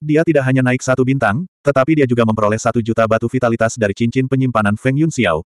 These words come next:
tiga ratus ribu dari cincin penyimpanan Jin Lin, dan seratus ribu dari cincin penyimpanan Helong. Si Feng tidak kekurangan batu vitalitas untuk budidaya dalam jangka pendek.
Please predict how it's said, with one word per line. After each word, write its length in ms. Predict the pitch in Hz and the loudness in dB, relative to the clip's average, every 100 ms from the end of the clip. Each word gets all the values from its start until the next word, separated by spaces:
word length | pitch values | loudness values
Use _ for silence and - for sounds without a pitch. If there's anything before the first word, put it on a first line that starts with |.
| _ - | _ -4
tiga 240 | 143 135 | 0 2
ratus 240 | 117 117 | 0 -2
ribu 160 | 113 117 | -2 0
dari 160 | 107 107 | 0 0
cincin 240 | 120 139 | -2 -2
penyimpanan 480 | 139 123 123 135 117 | 0 0 0 0 0
Jin 240 | 120 131 | 0 0
Lin, 160 | 120 95 - | 0 -2 -4
dan 160 | 143 131 | -2 -2
seratus 320 | 135 120 117 | 0 -2 -2
ribu 240 | 131 120 95 | -2 0 0
dari 240 | 101 104 | -2 -2
cincin 320 | 127 123 107 | -2 -2 -2
penyimpanan 480 | 120 139 131 117 87 | 0 0 0 -2 -2
Helong. 320 | 95 85 78 69 _ _ _ _ _ | -2 -4 -4 -10 _ _ _ _ _
Si 240 | - 151 | -4 -2
Feng 160 | 147 160 | 0 0
tidak 240 | 156 139 | 0 0
kekurangan 400 | - 127 120 131 | 0 2 2 2
batu 240 | 120 123 127 | 2 0 0
vitalitas 400 | 127 120 123 120 | 0 0 0 -2
untuk 240 | 127 120 | -4 -2
budidaya 480 | 117 120 123 113 90 | 0 2 2 2 0
dalam 320 | 113 131 120 | 0 0 0
jangka 320 | 117 123 113 | 0 0 0
pendek. 240 | 101 87 | 0 -2